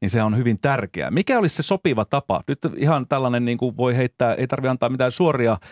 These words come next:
suoria, tuota, äh, neuvoja, mutta että mikä olisi teille, teidän kannalta oikea tapa, millä tavalla olisi pitänyt – olisitte toivonut vaikka, Katri, että sun ystävät olisi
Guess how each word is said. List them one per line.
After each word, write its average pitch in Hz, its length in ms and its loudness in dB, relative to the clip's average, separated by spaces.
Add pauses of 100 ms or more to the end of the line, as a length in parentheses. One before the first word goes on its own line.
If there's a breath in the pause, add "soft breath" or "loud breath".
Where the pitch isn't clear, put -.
(320 loud breath)
suoria, 143 420 2
tuota, 127 460 0 (500)
äh, - 80 -4 (460 loud breath)
neuvoja, 123 520 4
mutta 107 240 -2
että - 160 -4
mikä 175 240 0
olisi 156 180 -2
teille, 160 380 2 (500)
teidän 151 280 2
kannalta 110 360 0
oikea 117 380 0
tapa, 107 320 -2
millä 104 240 0
tavalla 107 380 0 (100)
olisi 110 260 -4
pitänyt – 110 440 -4 (500 soft breath)
olisitte 156 320 -2
toivonut 147 300 2
vaikka, 139 220 -4
Katri, 147 260 0
että - 160 -4
sun 147 260 2
ystävät 107 400 -2
olisi 107 280 -2